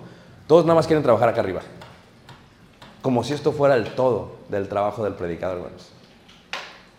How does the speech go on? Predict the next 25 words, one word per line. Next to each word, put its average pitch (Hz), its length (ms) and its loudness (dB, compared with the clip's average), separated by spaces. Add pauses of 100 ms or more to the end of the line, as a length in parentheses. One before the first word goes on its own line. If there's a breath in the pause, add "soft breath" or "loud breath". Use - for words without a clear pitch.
(140)
Es 101 160 -8
algo 110 160 -2
muy 110 100 -2
importante, 107 400 -4
pero 92 100 -6
no 98 80 -4
es 98 80 -8
el 90 120 -10
todo, 110 160 -4
hermanos. - 360 -14 (1120)
O - 40 -18
sea, 135 80 -6
ya 143 140 4
la 156 60 2
gente 165 260 -2
no 156 80 -4
quiere 156 160 2
batallar. 123 340 0 (1800 loud breath)
Pero 139 140 2
la 131 120 6
pregunta 165 360 2
que 170 80 0
nos 139 140 -2
hacemos 156 260 -2
es, 151 320 -6